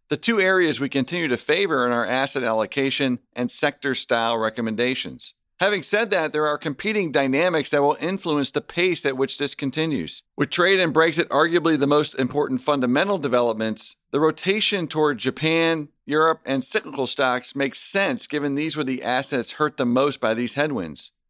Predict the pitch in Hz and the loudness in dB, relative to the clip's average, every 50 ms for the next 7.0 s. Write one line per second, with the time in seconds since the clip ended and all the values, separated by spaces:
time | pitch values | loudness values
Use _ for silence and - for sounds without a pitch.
0 | _ - 147 165 190 202 202 190 - - - 247 254 214 220 214 208 208 196 185 | _ 2 4 6 6 6 4 4 2 2 2 2 4 4 4 4 4 4 4 4
1 | 190 175 170 175 160 147 143 131 117 139 165 175 165 180 170 165 156 139 - - | 2 2 2 0 2 2 0 0 0 0 0 2 2 2 2 2 2 0 0 0
2 | 147 147 151 139 - 143 123 117 139 156 170 165 160 151 139 135 113 131 131 113 | 0 0 0 0 0 -2 -2 -2 -2 -2 -2 0 0 2 0 0 0 0 -4 -2
3 | 104 120 120 120 131 147 156 139 143 131 117 113 113 - - - 156 143 147 - | 0 0 2 2 2 2 2 2 0 0 0 -2 -4 -4 -2 0 0 0 0 0
4 | 160 139 127 120 107 113 123 131 135 131 123 107 90 123 127 135 131 117 113 127 | -2 0 0 -2 0 0 0 0 2 2 0 0 0 0 0 2 2 2 2 2
5 | 143 143 143 123 101 117 110 101 120 104 107 123 131 135 127 117 - 135 127 - | 2 0 -2 -2 -2 -2 -2 -2 -6 -4 -2 -2 0 0 -2 -2 -4 -4 -2 0
6 | 135 127 127 107 107 104 - - 120 104 - - - 180 175 170 165 160 156 139 | 2 2 2 0 -2 -8 -6 -6 -6 -6 -6 -8 -6 -2 -2 0 0 -2 -4 -6